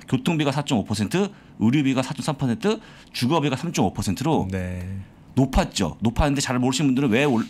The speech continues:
Speaker 1: 급하게 빠졌냐? 옆에 그림 보시면 아시겠지만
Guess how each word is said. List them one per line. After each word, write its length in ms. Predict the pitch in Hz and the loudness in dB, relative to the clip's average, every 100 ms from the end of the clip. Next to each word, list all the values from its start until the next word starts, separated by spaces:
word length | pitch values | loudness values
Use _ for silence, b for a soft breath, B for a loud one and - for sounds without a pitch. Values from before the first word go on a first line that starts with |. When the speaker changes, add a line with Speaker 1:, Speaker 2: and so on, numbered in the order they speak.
| - | -6
Speaker 1:
급하게 280 | 101 - - | -2 -2 0
빠졌냐? 460 | 139 127 147 98 B B B B B | 0 2 2 0 B B B B B
옆에 220 | 113 151 | 0 0
그림 220 | 123 123 | 2 2
보시면 260 | 113 110 95 | 2 2 0
아시겠지만 560 | 101 98 104 165 - | 0 0 2 2 0